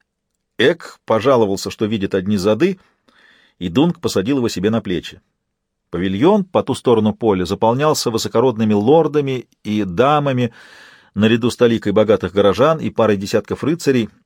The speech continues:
решивших не выходить сегодня на поле. Принца Мейкара не было видно, но Дунк сразу узнал принца Бейлора рядом с лордом Эшфордом.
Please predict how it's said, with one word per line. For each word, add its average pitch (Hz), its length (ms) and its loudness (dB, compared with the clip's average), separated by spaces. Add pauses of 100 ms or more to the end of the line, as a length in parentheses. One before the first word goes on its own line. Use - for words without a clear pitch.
(160)
решивших 110 560 -4
не 113 100 -2
выходить 107 340 -4
сегодня 101 280 -4
на 101 100 -2
поле. 69 300 -8 (840)
Принца 117 500 2
Мейкара 110 500 0
не 107 180 0
было 95 180 0
видно, 127 400 -2 (480)
но 113 200 2
Дунк 139 360 0
сразу 139 340 2
узнал 123 300 2
принца 131 360 0
Бейлора 131 540 2 (960)
рядом 113 320 2
с - 100 -8
лордом 107 380 2
Эшфордом. 76 580 -4